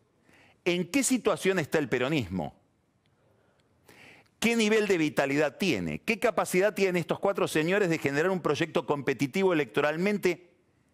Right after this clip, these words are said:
No que le gane a Cristina, no que le gane a Macri, que logre un consenso propio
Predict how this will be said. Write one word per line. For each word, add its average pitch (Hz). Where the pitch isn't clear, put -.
No 233
que 180
le 147
gane 156
a 131
Cristina, 110
no 196
que 196
le 151
gane 139
a 127
Macri, 104
que 156
logre 240
un 208
consenso 180
propio 202